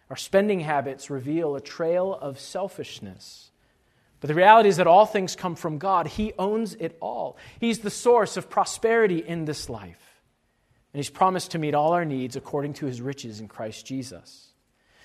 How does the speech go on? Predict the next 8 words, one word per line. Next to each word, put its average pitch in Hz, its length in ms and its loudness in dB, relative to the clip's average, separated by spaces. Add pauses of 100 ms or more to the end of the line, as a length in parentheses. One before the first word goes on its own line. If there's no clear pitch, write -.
(240)
What 208 100 -4
about 196 300 4
prestige 208 680 -4
or 170 100 -4
the 165 100 -4
respect 208 640 0
of 170 180 0
others? 156 640 -2